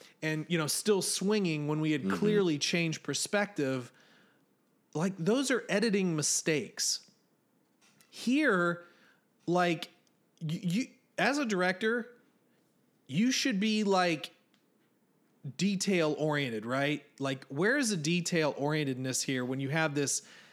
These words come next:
Speaker 1: It's, it's a misaligned prop.
Speaker 2: Well, like, if, if you and I can notice this in one watch through over an hour ago.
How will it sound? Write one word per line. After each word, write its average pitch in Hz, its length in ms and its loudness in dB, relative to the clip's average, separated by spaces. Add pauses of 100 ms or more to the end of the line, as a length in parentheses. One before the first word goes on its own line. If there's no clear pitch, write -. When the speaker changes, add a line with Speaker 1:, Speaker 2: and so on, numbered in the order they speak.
(400)
Speaker 1:
It's, 196 220 0
it's 190 160 -2
a 226 60 2
misaligned 160 680 0
prop. 120 440 -4 (380)
Speaker 2:
Well, 135 100 0
like, 135 220 -2
if, 127 240 -6 (100)
if 107 180 -6
you 151 200 2
and 120 100 -2
I 92 140 -2
can 78 180 -6
notice 69 380 -8
this 69 420 -12
in 82 280 -4
one 95 400 -2 (440)
watch 92 300 -4
through 69 340 -12 (1600)
over 92 280 -2
an 95 80 -2
hour 90 260 -2
ago. 76 380 -8